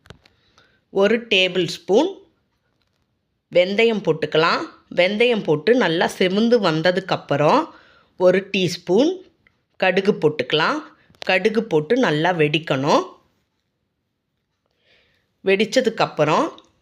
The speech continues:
பெரிய சைஸு வெங்காயம் கட் பண்ணி வச்சுருக்கேன், அதையும் நம்ம ஆட் பண்ணி நல்லா வதக்கிக்கலாம். வெங்காயம் நல்லா வதங்கி வரணும். இந்த அளவுக்கு வதங்கினா போதும்.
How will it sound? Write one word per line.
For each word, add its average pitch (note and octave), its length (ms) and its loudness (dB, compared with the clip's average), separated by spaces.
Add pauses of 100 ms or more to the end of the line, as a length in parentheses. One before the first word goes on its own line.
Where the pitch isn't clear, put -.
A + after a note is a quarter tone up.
(920)
பெரிய G#3+ 220 2 (140)
சைஸு G#3+ 320 0 (100)
வெங்காயம் E3+ 720 -2 (760)
கட் E3+ 240 -6
பண்ணி F#3+ 220 0
வச்சுருக்கேன், F3+ 580 -2 (500)
அதையும் G#3 360 0
நம்ம D#3 240 -2
ஆட் D#3 120 -10 (120)
பண்ணி D3+ 320 0 (500)
நல்லா D#3 280 -2 (100)
வதக்கிக்கலாம். D3 760 -4 (1900)
வெங்காயம் G#3+ 640 0
நல்லா G3 260 0 (120)
வதங்கி F#3+ 360 0 (100)
வரணும். C#3+ 420 0 (520)
இந்த G3+ 160 -2 (100)
அளவுக்கு F3+ 300 -2 (120)
வதங்கினா E3 360 -2 (160)
போதும். D3 380 -2